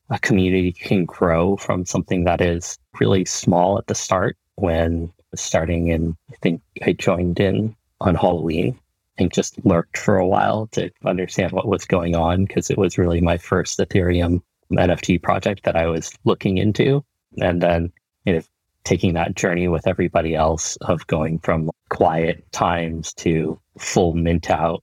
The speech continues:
and having all these people jump in, and then kind of all the chaos that ensued from that, and then slowly watching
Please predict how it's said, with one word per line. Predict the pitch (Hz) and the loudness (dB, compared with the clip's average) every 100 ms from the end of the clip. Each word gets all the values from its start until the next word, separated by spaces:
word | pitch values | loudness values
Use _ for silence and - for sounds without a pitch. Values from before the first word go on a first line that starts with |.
| _ | _
and | - 82 78 78 78 | -6 -4 -4 -4 -2
having | 92 85 82 | -2 0 0
all | 80 78 | 0 2
these | 82 - | 0 0
people | - 90 90 80 - - | 0 0 0 -2 -4 -4
jump | 92 78 90 | -2 0 0
in, | 90 85 82 85 - | 2 0 -2 -6 -2
and | 90 82 82 | 0 2 2
then | 82 78 78 | 2 0 -2
kind | 80 87 | -2 -2
of | 80 | 0
all | - 85 | 0 0
the | 87 | -2
chaos | - 87 80 - - | 0 0 0 -2 -2
that | 85 | -2
ensued | 78 76 - 82 - | -2 -6 -4 -4 0
from | 98 | 0
that, | 92 95 - - | 2 0 -2 -6
and | 92 87 87 | -2 0 0
then | 85 80 | 0 -2
slowly | - 92 82 85 80 | -4 0 2 4 2
watching | 82 - - 92 | 0 -2 -2 -4